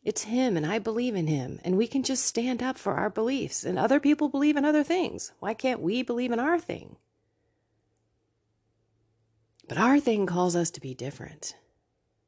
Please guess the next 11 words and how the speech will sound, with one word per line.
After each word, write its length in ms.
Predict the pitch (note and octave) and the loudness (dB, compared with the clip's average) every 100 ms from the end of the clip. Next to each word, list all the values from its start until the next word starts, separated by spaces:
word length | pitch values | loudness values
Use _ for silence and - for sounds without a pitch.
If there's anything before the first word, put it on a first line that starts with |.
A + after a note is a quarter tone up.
| _ - | _ -4
Our 340 | F3+ B3+ A#3+ | 0 4 2
thing 320 | F3+ D3+ C3 | 2 -2 -4
calls 340 | C3 D3+ D3 D3 | -6 -4 -4 -4
us 200 | C#3 - | -4 -6
to 100 | - | -4
stand 520 | - - D#3+ E3+ E3+ - | -4 -2 -2 0 -2 -4
up, 320 | C#3+ C#3 - - _ _ _ _ _ _ _ _ _ _ _ _ _ _ _ _ _ _ _ _ _ _ _ _ | -8 -8 -10 -20 _ _ _ _ _ _ _ _ _ _ _ _ _ _ _ _ _ _ _ _ _ _ _ _
doing 300 | - G3 G3+ | 2 4 4
the 140 | F3 C#3+ | 4 0
right 500 | C3+ C#3 D3+ E3 - | 0 2 4 4 2
thing 380 | D3 B2+ A2 | -6 -6 -8